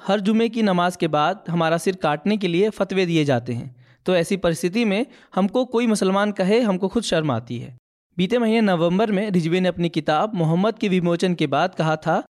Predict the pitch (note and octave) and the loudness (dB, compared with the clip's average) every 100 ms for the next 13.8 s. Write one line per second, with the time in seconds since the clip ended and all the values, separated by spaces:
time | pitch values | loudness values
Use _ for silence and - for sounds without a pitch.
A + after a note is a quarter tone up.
0 | - G3 F#3 G3+ F#3 F#3 E3 F3+ F3+ F3+ | -4 -2 2 0 2 0 0 -2 -2 0
1 | D#3+ D#3 A3+ G#3+ A#3+ - F3+ F3 F3 E3 | 0 0 2 2 0 0 -2 0 0 0
2 | F3+ F3+ E3 - F#3+ B3+ - - - G#3+ | 0 0 -2 0 -2 -2 -10 -20 -8 -2
3 | G#3+ A3 B3 G3+ A3 G#3+ A3 F3+ G3 F#3 | 0 0 0 2 0 0 0 0 2 2
4 | F3 F#3 F#3+ D4+ F3+ D3 A#2 G#2+ - _ | 2 2 0 -2 0 0 0 -6 -10 _
5 | _ F3 F#3 F#3+ F#3 A3 G3+ E3+ - F#3+ | _ 0 2 0 0 0 0 -2 0 0
6 | G3+ F#3 D#3 F3+ G3+ A#3 F3+ F#3+ F3+ E3 | 2 0 0 0 0 0 0 2 0 0
7 | F3+ F3+ G3 F#3+ E3+ F#3 F#3 E3 D#3 E3 | 0 2 2 0 -2 0 0 0 0 0
8 | D#3+ D#3 D#3 G#3+ G3+ F#3 - - - _ | 0 0 0 0 0 -2 -4 -14 -20 _
9 | G3 G3+ A3+ F#3+ F3+ F3 A#3 A#3+ A#3 A#3 | -2 0 0 0 0 0 0 0 2 2
10 | A3 A#3+ F#3 F#3 G3 E3+ F3 A#3+ G3 B3+ | 2 0 0 0 2 2 2 2 2 0
11 | - - _ F#3+ F#3+ F#3 G3 A3 G#3+ G#3+ | -6 -20 _ -2 0 0 0 0 0 0
12 | G3 F3+ G3+ G#3+ G3 F#3+ F#3 G3+ F#3+ E3 | 2 2 0 0 0 0 0 0 0 -2
13 | - F3 E3 F3+ A3+ F3 F3+ G3+ | 0 0 2 0 0 -2 -2 -4